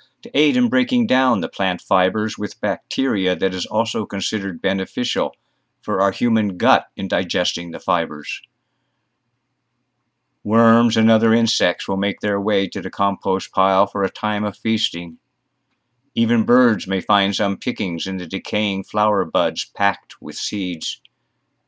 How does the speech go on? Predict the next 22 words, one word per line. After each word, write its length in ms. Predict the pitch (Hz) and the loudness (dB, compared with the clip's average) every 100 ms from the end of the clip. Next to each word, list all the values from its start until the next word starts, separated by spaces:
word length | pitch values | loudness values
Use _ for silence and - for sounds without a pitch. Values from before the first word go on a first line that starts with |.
| _ _ _ _ _ _ _ _ _ _ _ _ _ _ | _ _ _ _ _ _ _ _ _ _ _ _ _ _
The 100 | 117 | -2
ritual 380 | 120 156 156 139 | 2 2 4 4
of 80 | 113 | 6
Halloween 560 | 135 131 123 123 117 104 | 6 8 8 6 4 2
brings 280 | 110 107 | 2 0
children 480 | - - 120 101 92 | -2 0 2 0 -2
attired 600 | 92 - 113 110 107 92 | -4 -4 0 2 2 0
in 180 | 92 92 | -2 0
masks 480 | 92 104 98 - - | 0 0 -2 -6 -8
and 140 | 92 | -8
costumes, 580 | - 98 - - 87 82 | 0 0 0 -6 -8 -10
accompanied 500 | 98 - 110 104 87 | -8 -6 -6 -6 -2
by 160 | 87 85 | -2 -2
their 160 | 87 | -4
parents, 540 | - - 101 80 67 - | -8 -6 -4 -4 -8 -8
to 160 | 82 | -6
our 140 | 78 76 | -6 -6
door, 380 | 87 90 90 - | -6 -4 -4 -2
asking, 500 | 95 - 98 92 85 _ _ _ | -4 -4 -6 -10 -10 _ _ _
"Trick 420 | - 156 165 - - | 0 0 0 -10 -6
or 80 | 120 | -6
treat?" 480 | 117 135 131 - | -4 -2 -2 -4